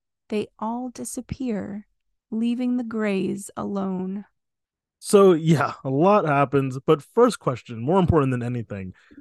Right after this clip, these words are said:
Speaker 2: um, how long do you think it would take for a man with wings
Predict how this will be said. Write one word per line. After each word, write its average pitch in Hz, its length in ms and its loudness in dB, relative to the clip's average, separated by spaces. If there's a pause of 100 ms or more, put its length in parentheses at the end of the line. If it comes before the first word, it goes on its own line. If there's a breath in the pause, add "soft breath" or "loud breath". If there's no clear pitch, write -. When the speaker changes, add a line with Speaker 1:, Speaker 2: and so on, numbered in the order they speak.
(100)
Speaker 2:
um, 147 320 2
how 196 160 2
long 320 260 2
do 269 60 2
you 254 120 2
think 220 360 0
it - 80 -4
would 165 240 2
take 151 340 0
for 139 220 -4
a 135 60 -4
man 165 340 -2
with 151 180 -2
wings 120 600 -6